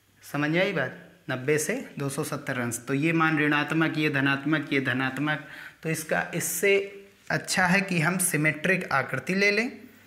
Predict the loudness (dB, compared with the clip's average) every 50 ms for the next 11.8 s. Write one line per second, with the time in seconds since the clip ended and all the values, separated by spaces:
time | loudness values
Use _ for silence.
0 | -20 -20 _ _ _ _ _ _ _ _ _ _ -20 -20 _ _ _ -20 -20 -20
1 | -20 -12 -2 0 0 0 0 0 0 0 2 2 0 0 0 0 0 2 4 4
2 | 4 4 4 4 4 4 2 2 2 0 0 2 2 2 2 2 2 0 -2 0
3 | 0 2 2 4 4 4 4 6 6 6 6 6 6 6 4 4 4 4 2 2
4 | 2 0 0 0 0 -2 -2 -2 -6 -8 -6 -4 -2 0 2 2 2 2 0 0
5 | -2 -2 -6 -10 -16 -20 -20 -20 -20 -20 -20 _ _ _ -2 -2 0 2 2 2
6 | 2 4 2 2 2 2 2 0 0 -2 0 2 4 4 2 2 0 -2 -2 -2
7 | 0 0 0 -2 0 0 0 0 0 0 -2 -4 -4 -2 0 0 0 0 0 0
8 | -2 -2 -2 -2 -2 -2 -2 -4 -4 -4 -4 -8 -14 -16 -12 -4 -2 0 2 2
9 | 2 2 0 2 0 0 0 -2 -8 -14 -16 -14 -4 -2 0 2 2 2 0 0
10 | 0 0 2 2 2 0 0 0 0 0 0 2 0 0 -2 -2 -6 -8 -10 -4
11 | 0 0 0 0 0 -2 -2 -2 0 0 0 0 0 -2 -4